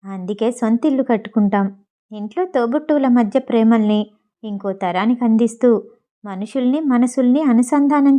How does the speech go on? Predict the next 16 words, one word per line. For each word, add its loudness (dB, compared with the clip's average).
చేసినప్పుడే 0
ఇల్లు -6
అందరికీ -4
దేవాలయంలా 0
కనిపిస్తుంది. 0
లేకపోతే -6
నాలుగు -2
గోడలు 2
పైకప్పులతో -4
నీడనిచ్చే 2
ప్రదేశంలా 2
కృతంగా 0
కనిపిస్తుంది 0
అనేది. -8
అది -8
గుర్తొచ్చి -2